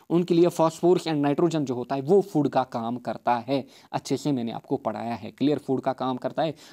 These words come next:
So अलगल ब्लूम यहाँ पे देखी जाती है। And जो हमारे पास, अ, फिशेस होती हैं and कुछ प्लांट्स होते हैं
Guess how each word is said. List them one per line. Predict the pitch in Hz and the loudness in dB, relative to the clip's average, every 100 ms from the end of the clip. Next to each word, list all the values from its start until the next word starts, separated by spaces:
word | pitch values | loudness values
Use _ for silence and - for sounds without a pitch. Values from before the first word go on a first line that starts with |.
| - | -4
So | 143 | 0
अलगल | 139 135 127 | 2 2 2
ब्लूम | 113 120 131 147 | 0 0 2 2
यहाँ | 139 135 | 2 2
पे | 143 | 2
देखी | 135 127 139 | 2 2 0
जाती | 135 135 143 | 0 -2 -6
है। | 143 | -4
And | 160 156 - - - 127 | -2 -2 -4 -16 -10 0
जो | 139 | 2
हमारे | 143 135 | 4 2
पास, | 131 127 123 - _ _ - | 0 -2 -6 -12 _ _ -6
अ, | 120 | -4
फिशेस | 110 - 156 147 170 165 139 | -4 -2 0 4 4 4 2
होती | 123 123 110 | 0 -2 -4
हैं | 110 113 117 - _ - | -4 -8 -10 -18 _ -2
and | 139 | 0
कुछ | 139 143 151 | 2 0 0
प्लांट्स | 139 131 147 165 - | 2 4 4 2 -2
होते | 123 120 | -4 -4
हैं | 113 120 | -6 -8